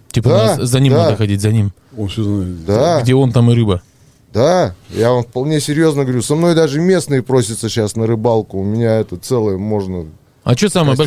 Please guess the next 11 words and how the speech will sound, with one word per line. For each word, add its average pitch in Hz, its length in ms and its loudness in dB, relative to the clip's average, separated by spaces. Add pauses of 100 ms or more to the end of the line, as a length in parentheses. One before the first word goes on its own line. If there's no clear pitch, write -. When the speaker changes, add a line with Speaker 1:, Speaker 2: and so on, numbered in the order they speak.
(140)
Speaker 1:
большое, 143 60 0
какую 156 280 2
рыбу 107 180 0
ты 101 80 -6
поймал? 98 340 -4 (460)
Speaker 2:
Ну, 120 100 -4
я 151 160 2
колол 160 420 0
вообще 147 240 -2
щуку. 131 600 -4 (200)
И 82 120 -12